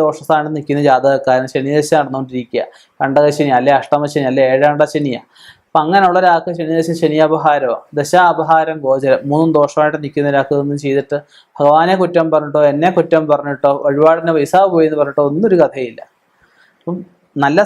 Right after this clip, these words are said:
സമയമാണോ എന്ന് ചിന്തിക്കണം. അതിനുശേഷം സമയം നല്ലതാണെങ്കിൽ ഞാൻ ഈ പറഞ്ഞ പോലെ കാര്യങ്ങൾ ചെയ്തിട്ട് മുന്നോട്ട് പോയി കഴിഞ്ഞാൽ തീർച്ചയായിട്ടും മറ്റു തടസ്സങ്ങളോ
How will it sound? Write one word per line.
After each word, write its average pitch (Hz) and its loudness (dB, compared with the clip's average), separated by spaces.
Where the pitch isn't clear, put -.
സമയമാണോ 185 2
എന്ന് 180 -10
ചിന്തിക്കണം. 151 -2
അതിനുശേഷം 175 0
സമയം 160 2
നല്ലതാണെങ്കിൽ 175 2
ഞാൻ 147 -2
ഈ - 0
പറഞ്ഞ 147 0
പോലെ 151 0
കാര്യങ്ങൾ 143 -2
ചെയ്തിട്ട് 135 -4
മുന്നോട്ട് 139 -6
പോയി 131 -2
കഴിഞ്ഞാൽ 117 -4
തീർച്ചയായിട്ടും 185 2
മറ്റു 156 -6
തടസ്സങ്ങളോ 170 0